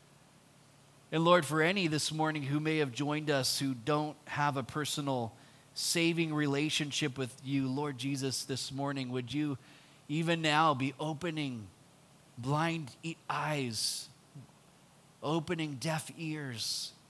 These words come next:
softening hard hearts, changing minds, that those who don't know you yet,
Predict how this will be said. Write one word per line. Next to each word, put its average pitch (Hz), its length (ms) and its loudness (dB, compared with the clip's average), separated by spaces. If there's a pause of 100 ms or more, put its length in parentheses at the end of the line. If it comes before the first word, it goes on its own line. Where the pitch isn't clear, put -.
(720)
softening 170 760 4
hard 156 340 0
hearts, 151 500 0
changing 180 800 0 (640)
minds, 147 800 0 (4000)
that 131 160 -2
those 165 280 6
who 156 100 0
don't 160 400 2
know 156 240 2
you 135 320 0 (360)
yet, 127 520 0